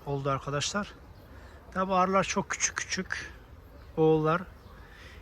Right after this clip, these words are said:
İlk aldığımız oğul çok güçlüydü. Şöyle gördüğünüz gibi alttaki şu kovan.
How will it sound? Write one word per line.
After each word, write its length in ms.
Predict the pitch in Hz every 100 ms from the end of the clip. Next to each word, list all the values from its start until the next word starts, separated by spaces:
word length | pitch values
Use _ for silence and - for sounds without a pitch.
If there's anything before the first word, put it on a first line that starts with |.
| -
İlk 200 | 180 -
aldığımız 580 | 175 156 151 160 160 156
oğul 260 | 156 175 208 - - - - - - - -
çok 300 | 170 165 -
güçlüydü. 480 | 156 - 147 139 151
Şöyle 240 | - 151
gördüğünüz 420 | 147 143 147 151
gibi 140 | 147 143
alttaki 680 | 139 143 - 143 - 160 - - - - - - - - - - -
şu 160 | - 160
kovan. 420 | - 143 139 175